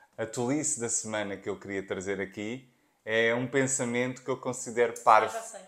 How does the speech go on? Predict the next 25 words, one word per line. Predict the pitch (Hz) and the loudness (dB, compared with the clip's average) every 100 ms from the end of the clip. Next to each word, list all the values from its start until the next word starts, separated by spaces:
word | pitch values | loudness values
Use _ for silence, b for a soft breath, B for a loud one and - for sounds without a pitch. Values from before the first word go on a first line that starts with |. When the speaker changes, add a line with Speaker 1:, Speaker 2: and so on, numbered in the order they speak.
| _ _ - | _ _ -8
Speaker 1:
É | |
um | 113 | -6
pensamento | 113 123 127 113 104 | 0 0 0 -4 -6
que | - | -6
eu | 107 | -6
considero | 117 107 113 104 104 | -4 -6 -4 -2 0
parvo | 113 107 110 123 - | 4 4 4 -10 -18
e | - 110 | -14 -10
que | 123 | 0
nós | 123 123 - | 2 2 2
todos, | 123 113 139 - _ - | 0 0 0 -12 _ -16
e | 113 | -2
quando | 131 123 | 0 2
digo | 120 | 0
nós | 113 120 | 2 0
todos, | - 120 - - | 2 0 0 -8
eu | 113 | -6
também, | 107 101 95 95 - - _ _ _ _ _ | -6 -8 -4 -6 -6 -20 _ _ _ _ _
eh, | 104 104 | -6 -6
todos | - 139 104 - 127 | 2 4 4 -4 -10
inconscientemente | 120 117 113 120 110 - 113 110 - 117 104 101 95 | -2 -2 0 -6 -6 -4 -4 -4 -6 -8 -6 -6 -4
fazemos, | 110 98 92 87 - - | -4 -2 -4 -4 -14 -6
que | 123 | 4
é | 104 87 - b b b b b b | 4 4 -4 b b b b b b
focarmos-nos | - - - 127 - 160 160 139 131 123 117 110 107 - | -16 -12 -6 -6 6 10 10 10 2 0 -2 -6 -10 -18